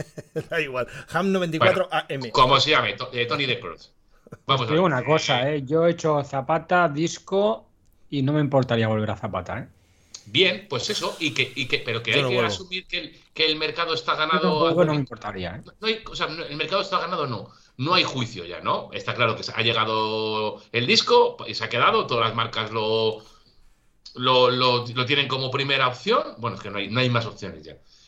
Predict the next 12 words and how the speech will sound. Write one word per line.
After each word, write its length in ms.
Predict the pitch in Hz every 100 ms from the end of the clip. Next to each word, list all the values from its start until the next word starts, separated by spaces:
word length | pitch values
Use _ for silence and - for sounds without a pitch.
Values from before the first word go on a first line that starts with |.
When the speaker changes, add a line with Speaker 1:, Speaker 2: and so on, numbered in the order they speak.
| _
Speaker 2:
Pero 240 | 98 87 80
no 120 | 80
tiene, 240 | 92 101 104
no 120 | 104 98
tiene 180 | 98
por 160 | 95 78
qué. 220 | - 127
Además, 420 | - 95 90 - -
ahora 400 | 95 98 151 -
compras 420 | 151 156 143 139
grandes 380 | 139 131 131 117
cosas 600 | - 139 202 - - -